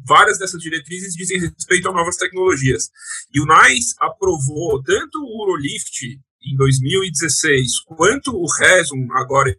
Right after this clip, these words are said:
esse ano como sendo terapias custo-efetivas em relação aos outros tratamentos cirúrgicos, R T U, eh, e, enucleação e, e green light. Pra se ter ideia, eles fizeram,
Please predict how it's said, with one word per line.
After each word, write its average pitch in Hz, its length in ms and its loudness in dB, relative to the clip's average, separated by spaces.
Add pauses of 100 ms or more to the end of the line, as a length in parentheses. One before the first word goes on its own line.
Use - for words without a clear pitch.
esse 123 300 -4 (140)
ano 151 200 -6 (300)
como 214 300 -2
sendo 226 380 -6
terapias 214 800 -2 (160)
custo-efetivas 240 1300 -2
em 190 140 -4
relação 208 420 0
aos 190 160 0 (140)
outros 202 320 -2
tratamentos 196 560 -4
cirúrgicos, 185 720 -6 (480)
R 123 240 2
T 139 140 4
U, 196 440 -2 (420)
eh, 120 360 0
e, 135 200 -4
enucleação 143 800 2 (320)
e, 170 380 -4
e 165 60 -4
green 180 180 -2
light. 143 460 2 (500)
Pra 127 80 0
se 139 120 -2
ter 185 160 2
ideia, 180 480 2 (560)
eles 135 240 -2
fizeram, 139 460 -2